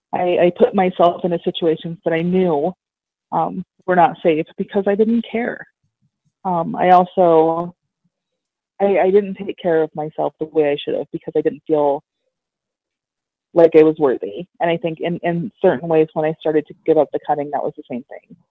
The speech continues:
Um, when I gave up the, the cutting, I became, um, uh, basically an alcoholic. I, I drank every night until I was sick. And I, I drank every day until I was sick.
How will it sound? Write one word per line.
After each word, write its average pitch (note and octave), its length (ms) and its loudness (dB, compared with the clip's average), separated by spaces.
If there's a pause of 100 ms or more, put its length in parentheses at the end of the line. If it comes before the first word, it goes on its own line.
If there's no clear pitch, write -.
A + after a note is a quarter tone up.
(160)
Um, C#3+ 160 -6
when D#3+ 140 0
I D#3+ 60 2
gave D#3 180 0
up - 100 -4
the, D#3+ 80 -10 (220)
the - 120 -4
cutting, D3+ 280 -2
I D3+ 100 0
became, D3+ 720 -4 (480)
um, C#3+ 480 -4 (880)
uh, - 120 -2 (140)
basically F3 520 -2
an D3+ 80 -4
alcoholic. D3+ 500 -4
I, E3+ 180 2
I E3+ 160 2
drank D#3+ 280 -2
every D#3+ 180 -2
night D#3 220 -6 (100)
until D#3 140 -8
I - 60 -4
was - 140 -12
sick. - 160 -6 (540)
And E3 140 -2
I, E3 360 4
I D#3+ 180 4
drank D3+ 340 -6 (320)
every E3 220 -4
day D#3 400 4
until D#3 340 -6
I C3+ 60 -2
was C3+ 220 -4
sick. - 280 -16